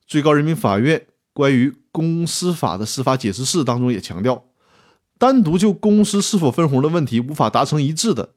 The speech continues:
法院也不会去强制公司分红的。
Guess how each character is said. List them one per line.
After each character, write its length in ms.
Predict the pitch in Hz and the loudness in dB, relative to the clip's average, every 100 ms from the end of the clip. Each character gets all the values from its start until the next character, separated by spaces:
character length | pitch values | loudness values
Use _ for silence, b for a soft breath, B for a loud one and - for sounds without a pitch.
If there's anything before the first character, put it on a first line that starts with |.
| _ _ _ | _ _ _
法 260 | - 113 143 | -2 2 2
院 240 | 196 - b b | 2 -2 b b
也 160 | - 113 | -2 -2
不 240 | 110 147 | 0 0
会 100 | 170 | 0
去 140 | 196 151 | 0 -2
强 340 | - - 107 | -6 -4 -2
制 140 | 147 139 | -2 -4
公 160 | 110 | -4
司 140 | 101 101 | -4 -6
分 160 | 107 | -6
红 160 | 90 | -6
的。 100 | 87 | -12